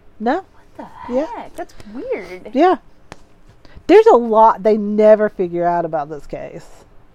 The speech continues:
Speaker 1: Like, there's just
Speaker 2: Oh my
Speaker 1: there's just
Speaker 2: God.
Speaker 1: things that no one knows. Um, anyway, in January nineteen thirty-seven, it began raining.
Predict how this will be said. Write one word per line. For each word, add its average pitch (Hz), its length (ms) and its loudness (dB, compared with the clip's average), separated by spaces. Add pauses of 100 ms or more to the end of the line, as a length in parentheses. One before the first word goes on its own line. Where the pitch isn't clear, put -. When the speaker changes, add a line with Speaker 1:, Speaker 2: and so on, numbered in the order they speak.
(160)
Speaker 1:
Like, 185 280 -4
there's 220 240 2
just 233 240 -4 (360)
Speaker 2:
Oh 320 240 -10
my 208 240 -10 (140)
Speaker 1:
there's 311 260 4
just 370 220 2
Speaker 2:
God. 214 120 -16
Speaker 1:
things 262 300 -2
that 208 160 -2
no 196 220 -2
one 180 280 -6
knows. 170 840 -12 (920)
Um, 190 600 0
anyway, 233 320 0
in 214 120 -4
January 359 360 0
nineteen 269 320 2
thirty-seven, 190 800 0 (180)
it 220 140 6
began 214 420 0
raining. 147 460 -12